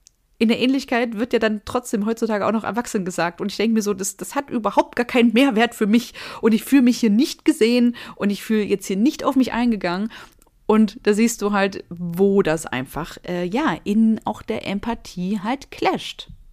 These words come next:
Und zuletzt haben wir, wie ich das nenne, das Geschenk der logischen Lösung. Also da muss ich auch wirklich sagen, ich habe tatsächlich noch nichts Vergleichbares in der Community irgendwo gesehen. Falls du's doch irgendwie bei anderen Content Creator oder Creatorinnen gesehen hast, schreib das gerne mal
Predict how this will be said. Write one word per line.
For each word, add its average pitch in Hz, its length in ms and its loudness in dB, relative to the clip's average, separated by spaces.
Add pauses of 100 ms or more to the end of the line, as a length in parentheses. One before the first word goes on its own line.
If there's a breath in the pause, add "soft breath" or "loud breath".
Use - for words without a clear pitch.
(200)
Und 269 200 6
zuletzt 220 640 -2
haben 214 340 4
wir, 220 260 4
wie 196 140 0
ich - 140 -8
das 202 240 -6
nenne, 202 320 0
das 196 320 -6
Geschenk 202 640 2
der 226 160 4
logischen 196 680 2
Lösung. 180 640 2 (280 loud breath)
Also 214 180 0
da 240 100 2
muss 320 160 2
ich 262 80 4
auch 240 140 0
wirklich 254 240 -2
sagen, 247 320 2
ich - 220 -8
habe 240 320 2
tatsächlich 226 880 -4 (240 soft breath)
noch 196 400 0
nichts 226 380 0
Vergleichbares 220 680 -4
in 190 100 -6
der 190 120 -4
Community 196 720 -2
irgendwo 180 520 -2
gesehen. 156 880 -2 (340 loud breath)
Falls 190 360 -4
du's - 120 -12
doch 190 200 -4
irgendwie 269 340 -2
bei 240 300 -2
anderen 233 320 0
Content 233 340 -4
Creator 220 580 -4
oder 208 140 -6
Creatorinnen 196 560 -4
gesehen 175 320 -4
hast, 220 180 -8
schreib 196 220 -6
das 202 160 -10
gerne 185 240 -4
mal 180 220 -6